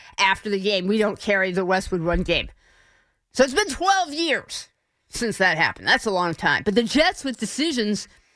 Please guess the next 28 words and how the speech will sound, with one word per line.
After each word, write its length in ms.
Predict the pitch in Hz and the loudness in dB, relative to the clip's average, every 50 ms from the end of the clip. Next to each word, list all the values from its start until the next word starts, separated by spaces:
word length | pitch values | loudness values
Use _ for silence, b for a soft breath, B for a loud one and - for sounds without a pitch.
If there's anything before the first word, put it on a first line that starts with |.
| b b b b b b b b b b b b b b | b b b b b b b b b b b b b b
that 140 | b 208 - | b 0 2
they 140 | 277 294 320 | 4 2 4
have 240 | 349 349 349 - - | 2 0 -2 -2 -2
to 100 | 269 226 | -4 -2
make, 540 | 233 247 311 370 320 277 220 - - - - b b b b b b _ | 0 0 -2 -2 -4 -6 -8 -10 -14 -16 -16 b b b b b b _
and 640 | - 240 240 240 240 247 247 240 240 233 196 214 - _ _ _ _ - | 0 0 0 0 0 -2 -2 -2 -4 -4 -6 -8 -10 _ _ _ _ -6
regarding 480 | 220 240 240 202 247 277 302 320 311 277 | -4 -2 0 0 0 0 0 -2 -2 -4
the 60 | 226 | -2
quarterback 600 | - - 311 349 370 320 233 240 208 196 196 - | 0 0 0 0 2 2 2 2 2 2 0 -2
position, 640 | - 214 185 156 220 214 - - 214 208 220 220 - b b b b b b b b - | -2 -2 0 0 0 0 0 -2 -2 -2 -2 -4 -8 b b b b b b b b 0
and 220 | - 233 220 220 - - | 0 0 0 0 0 2
honestly, 760 | 226 262 302 339 370 381 - - 262 247 240 226 226 208 - _ _ _ - | 4 4 4 2 0 -2 -2 -2 -2 0 0 -2 -2 -6 -10 _ _ _ 0
I, 100 | 190 190 - - - _ _ _ | 0 0 -2 -6 -16 _ _ _
I 240 | - 202 233 285 349 | 2 4 4 4 4
will 160 | 370 370 370 | 2 0 -2
say, 540 | - - - 302 339 370 320 190 139 147 - - _ _ | 0 2 2 2 4 2 0 -2 -4 -8 -10 -18 _ _
credit 300 | - - 269 311 294 - | 0 2 2 2 2 -2
where 140 | 269 226 | -2 -2
credit 320 | - - 269 285 269 240 220 | 0 0 0 0 0 0 -2
is 160 | 208 185 165 | -2 -4 -2
due, 440 | - - 247 320 294 214 185 170 143 - _ _ _ _ _ _ _ _ _ _ - - - - | 0 0 0 0 0 -2 -4 -6 -8 -12 _ _ _ _ _ _ _ _ _ _ -18 -4 0 2
I 120 | 269 349 | 2 2
thought 320 | 330 - 381 359 339 - - | 0 0 -2 -2 0 -2 -4
this 200 | 247 247 - - | -4 -4 -4 -2
Jets 200 | 262 262 240 - | -4 -4 -4 -4
football 400 | - - 349 - - 277 247 220 | -6 -6 -4 -2 -2 -4 -2 -2
game 260 | 165 220 214 208 208 | -2 -2 -2 -2 -2
was 320 | 214 220 208 170 165 - | -2 -4 -4 -6 -10 -6